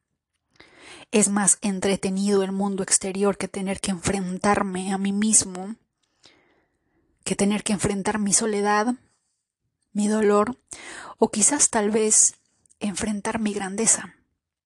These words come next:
enfrentar la responsabilidad tan grande que tiene que tener un ser para poder darse cuenta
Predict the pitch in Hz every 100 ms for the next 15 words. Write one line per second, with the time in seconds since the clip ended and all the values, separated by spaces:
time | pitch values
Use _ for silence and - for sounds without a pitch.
0 | _ _ _ _ - 208 175 214 208 220
1 | 226 - - - - - 214 214 190 202
2 | 180 - 214 202 175 208 190 202 196 202
3 | 202 226 - - 226 240 220 214 226 226
4 | 202 190 190 - 208 214 208 196 190 -
5 | 180 185 196 196 - - - - _ _
6 | 220 214 202 175 - - - 196 196 262
7 | 311 _ _ _ _ _ _ _ 202 202
8 | - 202 214 226 233 220 - 214 226 220
9 | 214 185 180 202